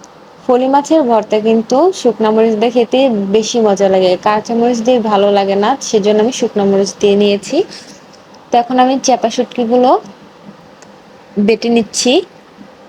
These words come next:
চ্যাপাগুলো আমি, উম, বানাচ্ছি হইলো কাঁচা মরিচ দিয়ে। তো এখন আমি উঠিয়ে নেব।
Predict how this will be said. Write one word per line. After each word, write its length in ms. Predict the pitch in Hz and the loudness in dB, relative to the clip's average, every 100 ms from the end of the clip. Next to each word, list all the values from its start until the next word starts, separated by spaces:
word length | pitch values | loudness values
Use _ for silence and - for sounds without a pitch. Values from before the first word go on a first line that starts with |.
| - - - - - - - - - - 202 - - - - - - - - - - - - - - - | -20 -20 -20 -20 -20 -20 -20 -20 -20 -20 -20 -20 -20 -20 -20 -20 -20 -20 -20 -20 -20 -20 -20 -20 -20 -2
চ্যাপাগুলো 480 | 254 247 262 277 294 | -2 0 0 2 2
আমি, 200 | 285 254 226 208 - - | 2 0 -2 -4 -6 -4
উম, 220 | 233 233 214 | -2 -2 0
বানাচ্ছি 460 | 220 220 220 - 247 | 0 0 -4 -2 0
হইলো 200 | 240 254 320 | 2 2 0
কাঁচা 280 | 240 220 214 | -2 -2 -2
মরিচ 300 | 214 214 208 196 | 0 -2 -2 -2
দিয়ে। 180 | 214 233 370 - - - - | 0 0 -2 -6 -20 -20 -2
তো 80 | 240 | 0
এখন 220 | 240 254 | 0 0
আমি 180 | 247 247 | 2 2
উঠিয়ে 360 | 240 220 254 233 | 0 0 0 2
নেব। 220 | 233 214 | 2 2